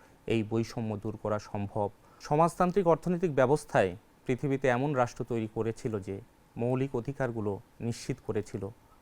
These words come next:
মানুষকে মানুষের মর্যাদা দিয়েছিল। সে কারণে রমারওয়ালা, বার্ট্রান্ড রাসেল, আইনস্টাইন, রবীন্দ্রনাথ ঠাকুর,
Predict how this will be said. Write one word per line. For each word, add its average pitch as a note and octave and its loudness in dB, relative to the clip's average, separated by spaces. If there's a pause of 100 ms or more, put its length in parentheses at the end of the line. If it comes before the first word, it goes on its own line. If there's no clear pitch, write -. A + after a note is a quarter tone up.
(120)
মানুষকে C#3 2
মানুষের B2+ 0
মর্যাদা G#2 0
দিয়েছিল। G#2 -6 (460)
সে B2+ -2
কারণে A#2+ 2
রমারওয়ালা, A#2 4
বার্ট্রান্ড A2+ 2
রাসেল, A2+ 2 (160)
আইনস্টাইন, A2+ 0 (500)
রবীন্দ্রনাথ A#2+ 2
ঠাকুর, A#2 -2